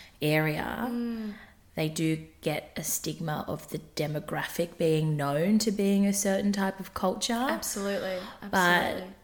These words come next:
Speaker 1: you know, these, you know, the Vietnamese community in Cabramatta, I'm sure that they
Speaker 2: Mm.
Speaker 1: bond and feel safe
Speaker 2: Yeah.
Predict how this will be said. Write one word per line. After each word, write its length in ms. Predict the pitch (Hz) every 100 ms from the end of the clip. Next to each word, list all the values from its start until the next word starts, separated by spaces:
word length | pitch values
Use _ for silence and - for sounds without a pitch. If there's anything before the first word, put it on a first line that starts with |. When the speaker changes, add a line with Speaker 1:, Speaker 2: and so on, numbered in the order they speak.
| _ _ _ -
Speaker 1:
you 100 | 214
know, 180 | 220
these, 320 | 220 226 226 220
you 220 | 226 214
know, 120 | 208
the 80 | 208
Vietnamese 440 | 226 220 214 214
community 380 | - 196 190 190
in 80 | 180
Cabramatta, 540 | - 175 170 170 170
I'm 100 | 165
sure 260 | 160 - 175
that 120 | -
they 120 | - 160
Speaker 2:
Mm. 80 | 156
Speaker 1:
bond 280 | 151 156
and 140 | 156 147
feel 160 | 147
safe 640 | 135 - 135 117 - - 233
Speaker 2:
Yeah. 300 | 208 190